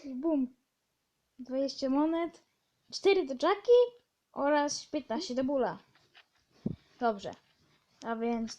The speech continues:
to by było na tyle z mojego odcinka. Myślę, że wam się odcinek spodobał. Jeśli tak, zostawcie łapkę w górę oraz suba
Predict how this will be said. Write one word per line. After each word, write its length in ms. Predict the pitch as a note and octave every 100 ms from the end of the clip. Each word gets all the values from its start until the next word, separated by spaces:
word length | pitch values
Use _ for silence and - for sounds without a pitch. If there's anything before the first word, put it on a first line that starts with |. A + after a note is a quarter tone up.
| -
to 100 | F4+
by 120 | G#4
było 160 | G4 F#4
na 160 | E4+
tyle 280 | D#4 F#4+ E4+
z 60 | C#4
mojego 280 | C#4+ C4
odcinka. 680 | B3+ - - A#3+ A3 B3+ D#4 E4+ _ _ -
Myślę, 220 | D#4 E4
że 60 |
wam 160 | D4+ D4
się 60 | C#4+
odcinek 340 | - C#4+ B3+
spodobał. 680 | - A#3+ C4+ D#4+ F#4+ G#4+ G4
Jeśli 200 | D#4 -
tak, 120 | D#4
zostawcie 340 | C#4 D4+ C#4+
łapkę 220 | C#4 - B3
w 80 |
górę 280 | B3 C#4+ C#4
oraz 380 | B3+ A#3 - -
suba 260 | - D4